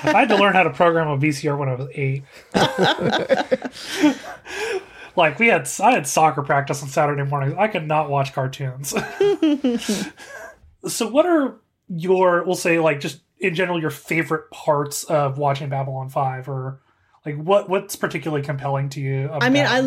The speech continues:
Speaker 2: I, I love the Valen twist. I do. Lo-, I love Zathras. Um, I, I, you know, <sighs> Delenn is just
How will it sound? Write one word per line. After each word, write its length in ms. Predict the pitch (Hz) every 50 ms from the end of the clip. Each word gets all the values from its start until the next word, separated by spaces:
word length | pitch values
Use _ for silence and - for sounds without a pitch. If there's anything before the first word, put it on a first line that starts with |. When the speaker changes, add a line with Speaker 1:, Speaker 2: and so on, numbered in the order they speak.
| 269 -
Speaker 2:
I, 120 | - 226 233 226 220 208 202
I 20 |
love 260 | 214 214 220 214 202 190
the 80 | 190
Valen 340 | 156 160 151 143 139 143 139
twist. 260 | - 143 139 135 -
I 100 | 135 147
do. 180 | 147 160 165 156
Lo-, 80 | 143
I 220 | 131 117 151 151 156
love 200 | 156 165 170 160
Zathras. 520 | 147 147 151 143 135 - 147 139 135 131 - - - - - -
Um, 400 | 170 180 185 175 170 165 156 160 - - _ _ _ _ _ _ _ _ _ _ -
I, 280 | 82 - - 196 170 - _ _ -
I, 80 | 202 - - - - - _ _ _ _ _ _ -
you 140 | 240 240 247
know, 400 | 262 262 254 247 240 190 - - - - - - - - - _ _ _ _ _ _ _
<sighs> 720 | _ _ _ _ _ _ _ _ _ _ _ - - _
Delenn 420 | - 254 254 269 277 294 311 311 285
is 180 | 254 202 180
just 520 | - - 185 175 170 - - - - -